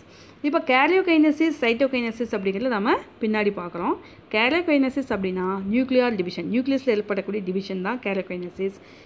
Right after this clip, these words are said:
cytokinesis அப்படின்னா சைட்டோபிளாஸ்மில் நடக்கக்கூடிய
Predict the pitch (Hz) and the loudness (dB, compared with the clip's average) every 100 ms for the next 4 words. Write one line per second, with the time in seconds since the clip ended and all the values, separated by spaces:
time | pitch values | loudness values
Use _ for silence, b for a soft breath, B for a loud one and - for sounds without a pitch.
0 | B 220 214 220 294 226 214 214 214 185 | B 0 0 2 2 2 -2 -4 -6 -4
1 | 185 180 185 190 196 208 277 269 226 226 | -4 -4 -6 -6 -4 2 2 2 -2 -2
2 | 202 196 190 196 196 190 262 | -6 -4 -4 -6 -6 -2 -2